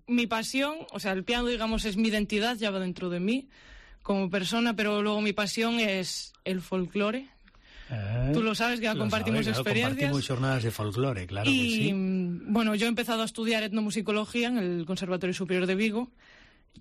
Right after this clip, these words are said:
Speaker 1: y he tenido que dejar de estudiarla, hacer un parón por irme a Cracovia a estudiar piano. Entonces lo que quiero es retomar mi estudio de, de etnomusicología.
Speaker 2: Oye, un escenario que, que te ha gustado ver un concierto a nivel europeo, ahora que estás hablando de Cracovia, ¿no?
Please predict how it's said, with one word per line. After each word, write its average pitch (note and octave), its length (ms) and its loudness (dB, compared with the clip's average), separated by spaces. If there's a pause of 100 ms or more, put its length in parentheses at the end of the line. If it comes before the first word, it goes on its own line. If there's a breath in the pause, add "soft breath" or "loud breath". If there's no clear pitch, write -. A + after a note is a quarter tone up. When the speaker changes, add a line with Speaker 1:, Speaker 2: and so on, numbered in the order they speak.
(400)
Speaker 1:
y A#3+ 400 2
he G3+ 80 0
tenido A#3 240 2
que A#3+ 180 0
dejar A#3+ 260 0
de B3+ 60 0
estudiarla, C#4 760 0
hacer G#3 240 -2
un A#3+ 80 2
parón C4+ 320 0
por G#3+ 140 0
irme F#3+ 180 0
a - 20 -6
Cracovia G#3+ 360 0
a G3+ 40 0
estudiar G3 280 -2
piano. F3 280 -2
Entonces F#3+ 240 0
lo G#3 100 0
que G#3+ 100 0
quiero A3 160 0
es A3 40 -2
retomar F#3 380 0
mi F#3 60 2
estudio F3 500 0 (160)
de, E3 520 0
de E3 100 -2
etnomusicología. E3 840 -2 (1200 loud breath)
Speaker 2:
Oye, - 260 -2
un E3+ 200 0
escenario E3+ 680 0
que, A2+ 840 -4
que A2+ 120 -4
te A2 100 -2
ha - 20 2
gustado C#3 340 0
ver B2 140 0
un A#2+ 80 0
concierto B2+ 840 -2 (220)
a A#2 80 -4
nivel A#2+ 200 2
europeo, C3+ 360 0
ahora F#2 120 -6
que G#2 60 -4
estás G2+ 240 -2
hablando F#2+ 280 -4
de F#2 60 -8
Cracovia, E2 540 -8
¿no? A2 240 -6